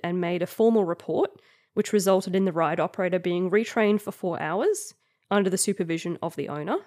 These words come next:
The minimum height for the ride being raised to a hundred and thirty centimetres. Again, interestingly,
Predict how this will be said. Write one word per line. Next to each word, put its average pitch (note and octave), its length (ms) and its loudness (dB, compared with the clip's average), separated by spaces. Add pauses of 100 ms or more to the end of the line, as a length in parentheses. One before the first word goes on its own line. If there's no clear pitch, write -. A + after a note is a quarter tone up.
(600)
The A3+ 80 8
minimum D4 340 10
height - 340 6
for - 100 -4
the G3+ 100 2
ride F#3+ 640 2
being F3 220 0
raised F3 360 -2
to - 80 -6
a E3+ 60 -6
hundred F3 240 -4
and E3+ 100 -6
thirty F#3 200 -6
centimetres. - 680 -10 (600)
Again, A#3 280 4
interestingly, G#3 840 2